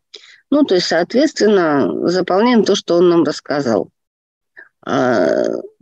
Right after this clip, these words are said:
правила заполнения этих сведений практически, ну, то есть заполнение документа практически идентично со многими другими. То есть нужно либо подбор, если мы уже ввели его, либо добавить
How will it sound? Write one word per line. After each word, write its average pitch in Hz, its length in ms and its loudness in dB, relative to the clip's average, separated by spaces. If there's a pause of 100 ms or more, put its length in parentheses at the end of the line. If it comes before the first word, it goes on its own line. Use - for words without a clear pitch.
(140)
правила 214 440 2
заполнения 180 920 2
этих 175 260 -2
сведений 160 580 0
практически, - 840 -4 (260)
ну, 262 140 6
то 202 80 4
есть 180 120 4
заполнение 180 580 6
документа 160 680 4 (340)
практически 151 960 2
идентично 170 680 4
со 160 200 0
многими 156 480 4
другими. 247 520 4
То 190 120 -2
есть - 340 -4
нужно 165 680 0 (1300)
либо 190 480 0
подбор, 180 460 0
если 156 280 -2
мы 160 240 2
уже 151 400 -2
ввели 180 400 0
его, 233 220 2
либо 190 500 0
добавить 165 800 -2